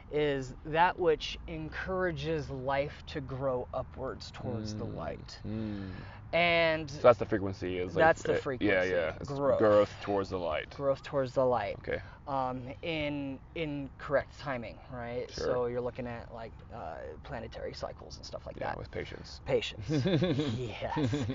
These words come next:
Speaker 1: Which was something I lacked, you know, the
Speaker 2: Oh,
Speaker 1: hurry up
Speaker 2: man.
Speaker 1: and wait mentality.
Speaker 2: Still do.
Speaker 1: <laughs> Yeah, I
Speaker 2: <laughs>
Speaker 1: still, I still have trouble with that.
Speaker 2: Yeah, yeah,
Speaker 1: That's why I
Speaker 2: totally.
Speaker 1: do Tai Chi.
Speaker 2: Ah,
Speaker 1: But, uh,
Speaker 2: yeah. Mm-hmm.
Speaker 1: <laughs> but, um,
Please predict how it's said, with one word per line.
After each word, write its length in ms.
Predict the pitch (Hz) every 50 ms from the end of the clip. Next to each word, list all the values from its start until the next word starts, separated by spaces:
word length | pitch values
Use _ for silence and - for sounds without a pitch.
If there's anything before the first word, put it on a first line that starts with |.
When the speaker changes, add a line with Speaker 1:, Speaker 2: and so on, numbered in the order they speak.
| - 208 - -
Speaker 1:
Which 160 | - 147 -
was 140 | - 147 131
something 420 | - - 143 135 - 143 139 139 139
I 140 | 131 131 131
lacked, 480 | 127 127 127 127 135 - - - - - -
you 140 | 147 139
know, 160 | 131 127 127 123
the 80 | 127
Speaker 2:
Oh, 100 | - 104
Speaker 1:
hurry 140 | 107 131 135
up 60 | 135 110
Speaker 2:
man. 60 | 113
Speaker 1:
and 80 | - 139
wait 180 | 147 147 -
mentality. 560 | 147 135 127 - 139 135 127 123 127 120 113 117
Speaker 2:
Still 200 | 127 110 98 -
do. 120 | - 147
Speaker 1:
<laughs> 0 |
Yeah, 520 | 151 247 254 208 - - - 190 170 - -
I 40 | 170
Speaker 2:
<laughs> 40 |
Speaker 1:
still, 200 | 151 175 156 127 117
I 60 | 170
still 200 | - - 214 180
have 320 | 170 165 160 156 151 - -
trouble 220 | - 165 151 143
with 180 | 139 135 123 -
that. 120 | 139 127
Speaker 2:
Yeah, 120 | 95 95 92
yeah, 160 | 90 90 90
Speaker 1:
That's 120 | 92 95 -
why 300 | 92 95 98 92 165 156
I 20 |
Speaker 2:
totally. 20 |
Speaker 1:
do 100 | 147 143 131
Tai 200 | - 151 135 120
Chi. 300 | - - 139 113 104 -
Speaker 2:
Ah, 100 | - -
Speaker 1:
But, 280 | - 110 120 147 180
uh, 320 | 185 160 175 190 180 160 127
Speaker 2:
yeah. 200 | 180 - - 226 -
Mm-hmm. 880 | - 262 - 320 320 - - 277 226 233 320 - - 339 330 - 202
Speaker 1:
<laughs> 100 | 214 -
but, 360 | - 277 247 185 - - -
um, 260 | 175 196 180 165 156